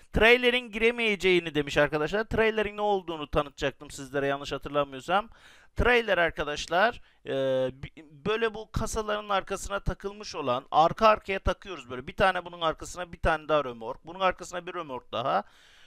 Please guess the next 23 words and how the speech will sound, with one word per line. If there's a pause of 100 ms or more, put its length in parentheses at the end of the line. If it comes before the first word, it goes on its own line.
(140)
Böylece
iki,
üç
tane
taktı-,
iki
tane
taktığımız
zaman (320)
bu
ka-,
taşıt
katarı
veyahut
da, (300)
e, (140)
trailer
diyoruz
biz
buna,
tamam? (1500)
Aklınızda
bulunsun.